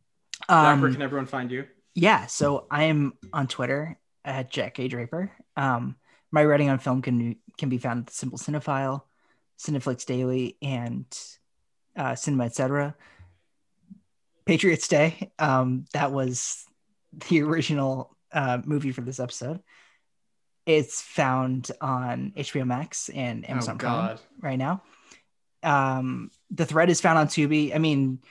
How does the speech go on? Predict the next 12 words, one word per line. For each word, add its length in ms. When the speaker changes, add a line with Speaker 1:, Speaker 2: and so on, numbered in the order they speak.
Speaker 2:
there's, 180
I 40
mean, 260
what 160
we 120
mentioned, 680
these 180
movies 240
aren't 220
fa-, 240
aren't 280
found, 500